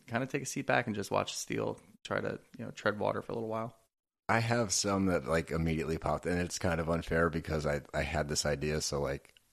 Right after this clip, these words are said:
Speaker 2: I was pondering a little bit, but, like, I came up with general topics, I think, but the action, there's only one tagline that I, like,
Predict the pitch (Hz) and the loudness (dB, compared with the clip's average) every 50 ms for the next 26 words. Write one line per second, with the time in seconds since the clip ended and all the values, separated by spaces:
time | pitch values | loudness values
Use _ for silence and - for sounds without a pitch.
0 | _ _ _ _ _ 87 85 82 78 76 - 67 73 76 78 73 - - - - | _ _ _ _ _ 4 4 4 4 2 0 -2 -2 -2 0 0 0 0 -2 -4
1 | _ _ _ - - - - 80 78 73 76 76 80 - 85 87 - - _ _ | _ _ _ 0 0 2 2 0 0 0 0 0 2 2 0 -2 -4 -8 _ _
2 | _ _ _ _ _ _ _ - 101 113 143 170 160 113 82 85 71 - - 82 | _ _ _ _ _ _ _ -2 0 2 4 6 6 6 4 2 -2 -2 2 2
3 | 92 98 101 101 92 - - - _ _ _ _ - 104 101 - - 120 120 120 | 4 6 6 6 4 2 -2 -12 _ _ _ _ 0 0 0 0 2 4 6 8
4 | 120 123 117 - - 104 101 90 - - 85 78 90 90 92 95 95 90 82 80 | 8 8 8 6 4 4 4 4 2 0 -2 2 4 4 6 6 6 4 4 2
5 | - - 87 85 87 - - 101 95 - - 101 - - _ - 101 101 - - | 0 2 2 2 2 2 2 0 0 0 -4 -8 -8 -10 _ 0 0 2 4 4
6 | 107 110 110 104 - - 87 85 80 76 - - _ _ _ _ _ _ _ _ | 6 6 4 4 0 0 2 2 2 2 0 -4 _ _ _ _ _ _ _ _
7 | - 95 98 - - 87 90 92 - - - 90 90 82 104 107 110 107 101 98 | -2 0 0 2 2 2 2 0 -2 -4 -4 -2 0 0 2 2 4 4 4 2
8 | 87 76 76 82 90 87 87 80 - 82 80 78 73 78 76 73 76 73 73 67 | 0 -2 -2 0 0 2 0 0 0 0 0 0 0 0 0 0 2 0 0 0
9 | 69 69 69 71 71 69 | 0 0 0 -2 -2 -4